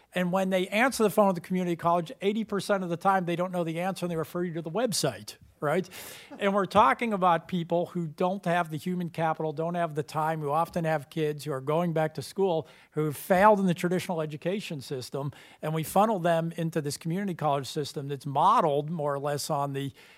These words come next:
you know, the, the four-year college system for people with a lot of social capital and the like. And, um, and, you know, that's why communi-, one of the reasons community colleges have terrible completion rates and everything else, right? And so I think part of the, uh,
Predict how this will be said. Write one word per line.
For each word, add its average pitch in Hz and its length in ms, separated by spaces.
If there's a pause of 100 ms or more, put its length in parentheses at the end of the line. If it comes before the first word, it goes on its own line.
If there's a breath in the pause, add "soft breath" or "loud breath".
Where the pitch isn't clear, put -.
(560 loud breath)
you 160 120
know, 135 100
the, 131 180 (120)
the 131 100
four-year 196 480
college 127 400
system 147 340
for 147 140
people 175 260
with 160 120
a - 20
lot 160 180
of 147 60
social 165 380
capital 143 500
and 127 80
the 123 60
like. 131 340
And, 143 240 (380 loud breath)
um, 156 420
and, 165 480 (140)
you 170 80
know, 139 120 (360)
that's 170 280
why 190 80
communi-, 180 300
one 175 140
of 180 40
the 180 60
reasons 170 260
community 160 240
colleges 151 280
have 127 160
terrible 156 400
completion 156 560
rates 143 320
and 139 80
everything 135 340
else, 147 380
right? 143 200 (360 loud breath)
And 165 100
so 170 80
I 170 60
think 175 220 (280 loud breath)
part 220 260
of 180 120
the, 160 200 (320)
uh, 156 300